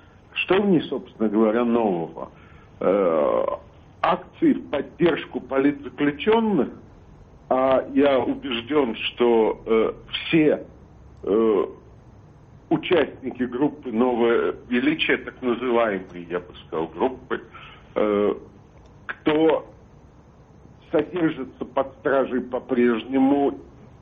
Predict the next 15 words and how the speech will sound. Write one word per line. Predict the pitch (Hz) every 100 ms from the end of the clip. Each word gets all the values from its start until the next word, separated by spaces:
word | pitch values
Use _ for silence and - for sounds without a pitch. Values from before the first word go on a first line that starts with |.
| - -
и | 226 226 -
те, | 196 156
кто | - 160 151 147 123 - - - _ - - - - - -
был | 156 180
под | 175 156 -
домашним | 147 143 135 - - 123 120
арестом, | 117 120 - 110 113 -
и | 170
те, | - 196 185
кто | - - 151 143 120 - - - - - - - - - 196
сегодня | 170 160 175 - 160
переведен | - 151 143 147 147 147 120
под | - 131 -
домашний | 139 139 127 - 135
арест. | 131 131 127